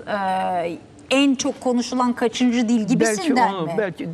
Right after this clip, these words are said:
Speaker 2: tabii yani Türkler aşağı yukarı bugün günümüzde bütün Türk soyundan olan insanları toparlarsanız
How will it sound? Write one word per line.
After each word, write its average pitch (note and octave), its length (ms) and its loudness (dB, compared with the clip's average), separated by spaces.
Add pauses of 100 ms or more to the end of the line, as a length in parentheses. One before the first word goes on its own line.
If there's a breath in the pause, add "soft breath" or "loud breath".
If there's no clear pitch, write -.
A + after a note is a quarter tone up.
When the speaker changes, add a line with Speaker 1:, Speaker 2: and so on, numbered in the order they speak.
Speaker 2:
tabii G#3 260 -2
yani F#3 380 -2
Türkler G#3+ 480 0
aşağı F3+ 360 2
yukarı E3 360 -2
bugün E3+ 260 -4
günümüzde D3 580 2
bütün F3+ 200 -2
Türk - 240 -4
soyundan C#3+ 440 2
olan C#3+ 260 0
insanları C#3 460 0
toparlarsanız B2+ 1000 -2